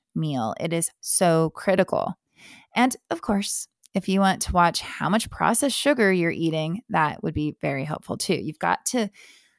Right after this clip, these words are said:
eat less of the processed, sugary junk food, essentially, and more of the whole foods, things like proteins and whole vegetables and actual food.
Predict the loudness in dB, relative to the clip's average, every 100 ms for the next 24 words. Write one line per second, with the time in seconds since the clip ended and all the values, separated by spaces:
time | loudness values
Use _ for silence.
0 | _ _ 2 4 4 6 6 8 6 4
1 | 0 0 2 2 0 -2 2 4 4 2
2 | 2 4 2 0 -4 -10 -8 -4 -4 2
3 | 4 4 4 4 4 4 2 2 -2 -6
4 | _ _ _ _ _ _ -20 _ _ _
5 | -2 2 0 0 -2 2 2 0 -8 _
6 | -16 -10 -6 -6 -6 -4 2 2 2 -2
7 | _ _ 2 4 4 2 0 2 0 0
8 | -4 2 4 6 4 4 -2 -10 -4 -4
9 | -2 -4 -4 -4 -6 -8 _ -4 2 4
10 | 2 -6 -8 -8 -8 -6 -6 -8 -10 -16
11 | -12 -2 0 2 0 -2 -8 -8 -6 -6
12 | -6 -6 -8 -10 -8 -8 -6 -6 -6 -6
13 | -4 -4 -2 -6 -12